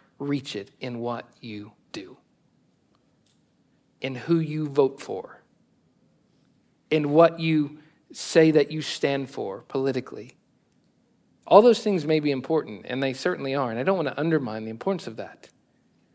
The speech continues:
But you are not the righteous people of God because of those things.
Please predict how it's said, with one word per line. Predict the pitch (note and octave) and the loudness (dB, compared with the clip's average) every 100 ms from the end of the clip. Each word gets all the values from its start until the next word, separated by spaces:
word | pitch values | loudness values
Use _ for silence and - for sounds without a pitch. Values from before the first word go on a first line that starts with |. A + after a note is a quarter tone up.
| _ _ _ _ | _ _ _ _
But | - C#3+ | -4 -2
you | D#3+ G#3+ | 2 4
are | G#3 | 4
not | F3 F3 | 2 2
the | D3 | 2
righteous | C#3+ C#3+ C#3 - | 2 0 -4 -10
people | D3+ B2 | -8 -4
of | A#2 | -2
God | C3+ A#2 | 0 -2
because | B2+ B2+ - - F3+ | -4 -8 -2 0 0
of | C3 - | -2 -14
those | A#2 - | -16 -16
things. | - - - - - | -16 -20 -20 -20 -20